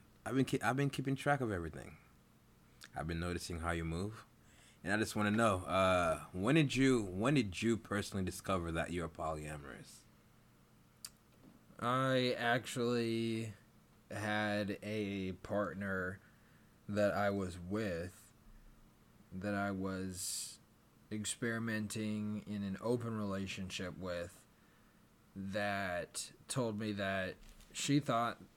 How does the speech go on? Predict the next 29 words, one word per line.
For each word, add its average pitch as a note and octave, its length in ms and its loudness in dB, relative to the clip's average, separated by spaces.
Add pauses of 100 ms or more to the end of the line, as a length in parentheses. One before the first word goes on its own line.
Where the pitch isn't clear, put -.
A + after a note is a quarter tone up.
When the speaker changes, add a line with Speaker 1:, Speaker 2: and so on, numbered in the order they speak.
(440)
Speaker 2:
that A2+ 220 0
I A2 120 -2
might A2 300 -2
be G#2 120 0
polyamorous, G2+ 1040 0
not G2 360 -2
just G2 680 -4 (760)
open. A2 460 -6 (1040)
Because G2 920 -2 (160)
you A#2 180 2
can A#2+ 300 -2
be B2+ 680 8 (340)
open G#2+ 720 4
and G2+ 160 -2
not A2 220 0
necessarily G#2+ 680 -2
polyamorous. F2 1160 -4
Speaker 1:
Well, G2+ 160 2
explain A#2 360 2
for A2+ 140 0
the, G2 260 4
for - 140 -2
the F#2 60 0
peeps - 420 -2
what F2 200 -4
the, D2+ 320 -4
what D#2+ 140 -6 (220)
<laughs> - 220 -20
the - 300 -8